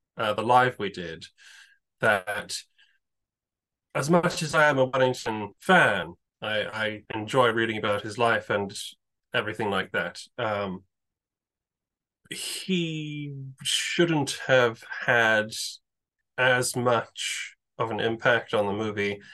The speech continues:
as he did. I was afraid they were going to do this. I was afraid they were going to make it pr-, pr-, primarily, "I hate the British"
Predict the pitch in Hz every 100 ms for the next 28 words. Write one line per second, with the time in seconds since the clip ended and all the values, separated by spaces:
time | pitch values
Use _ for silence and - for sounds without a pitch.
0 | - _ - 113 - 113 107 - 107 90
1 | - - _ - - - 117 117 117 -
2 | 180 196 135 113 110 98 98 98 98 110
3 | 147 - - _ - - - - 110 107
4 | - 175 196 127 113 113 110 107 110 107
5 | 110 98 - _ _ _ _ _ - -
6 | - 131 - - 196 175 175 170 151 151
7 | 151 147 139 135 127 123 120 117 120 -
8 | 113 117 131 123 - - 117 - 110 -
9 | - -